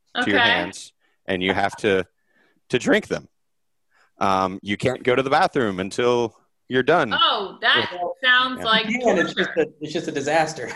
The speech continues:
Speaker 1: Yeah, it's a disaster if you, like, yeah.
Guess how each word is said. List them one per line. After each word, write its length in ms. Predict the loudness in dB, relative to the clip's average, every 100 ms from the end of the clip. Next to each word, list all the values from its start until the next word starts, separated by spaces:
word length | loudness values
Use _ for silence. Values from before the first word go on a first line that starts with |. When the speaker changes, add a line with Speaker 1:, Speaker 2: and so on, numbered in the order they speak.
| 4
Speaker 1:
Yeah, 200 | 4 4
it's 140 | 0 -4
a 40 |
disaster 400 | 0 4 4 4
if 60 | -4
you, 120 | -2
like, 280 | 2 0 0 _ _ _ _ _ -14 -14 -14 -20 _ _ _ _ _
yeah. 240 | 0 0